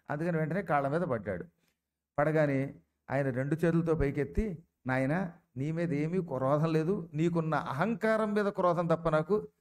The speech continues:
నీ అహంకారం పూర్తిగా తొలగింది, నువ్వు ఇప్పుడు బుద్ధిమంతుడు అయ్యావు. ఏది, ఉషని అలంకరించి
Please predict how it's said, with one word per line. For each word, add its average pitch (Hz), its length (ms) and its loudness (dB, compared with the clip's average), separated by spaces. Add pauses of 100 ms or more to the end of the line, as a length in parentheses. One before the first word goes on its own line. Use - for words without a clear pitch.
(260)
నీ 147 140 0
అహంకారం 170 580 2
పూర్తిగా 180 380 0
తొలగింది, 139 540 0 (680)
నువ్వు 185 160 4
ఇప్పుడు 170 220 0
బుద్ధిమంతుడు 170 540 2
అయ్యావు. 143 440 2 (280)
ఏది, 160 480 2 (420)
ఉషని 226 340 2
అలంకరించి 175 880 0